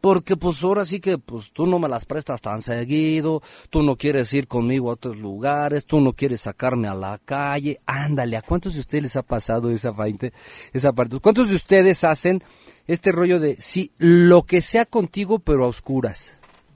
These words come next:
en casa, no salimos"? "Oye, que vamos al cine". "Ay, no puedo". "Oye, que vamos a, a, a una reunión con mis amigos". "Ay, no, fíjate que tengo compromiso". Nunca, nunca, nunca pueden, ¿no?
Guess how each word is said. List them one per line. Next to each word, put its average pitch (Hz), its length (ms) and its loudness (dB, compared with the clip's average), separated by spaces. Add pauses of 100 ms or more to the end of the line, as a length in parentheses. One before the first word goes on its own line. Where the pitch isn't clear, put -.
(160)
en 147 200 2
casa, 151 400 -2
no 151 160 -2
salimos"? 131 560 -6
"Oye, 185 160 -6
que 196 80 -6
vamos 226 180 -2
al 175 120 -2
cine". 202 320 0 (500)
"Ay, 214 180 -4
no 185 120 -4
puedo". 95 380 0 (420)
"Oye, 226 240 4
que 214 100 0
vamos 233 380 2
a, 156 240 2
a, 131 580 -6
a 135 60 -4
una 214 200 4
reunión 196 320 4
con 185 140 0
mis 143 100 -2
amigos". 160 400 -2
"Ay, 185 240 -6
no, 190 140 -4
fíjate 185 240 -6
que 147 80 -4
tengo 170 160 -6
compromiso". 131 560 -6 (320)
Nunca, 160 560 0 (300)
nunca, 151 580 -4 (320)
nunca 151 540 -4 (180)
pueden, 123 540 -2 (280)
¿no? 156 300 -6